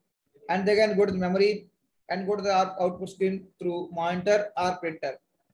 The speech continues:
This is about the structure. This entire thing we can call as a motherboard. Motherboard contains control bus, address bus, data bus. It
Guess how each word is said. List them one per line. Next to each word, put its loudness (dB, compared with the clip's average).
This -4
is -2
about 2
the 2
structure. -6
This -2
entire 0
thing -6
we -6
can -4
call 2
as 0
a 2
motherboard. 2
Motherboard 0
contains -4
control -2
bus, 4
address -2
bus, -4
data -2
bus. -12
It -20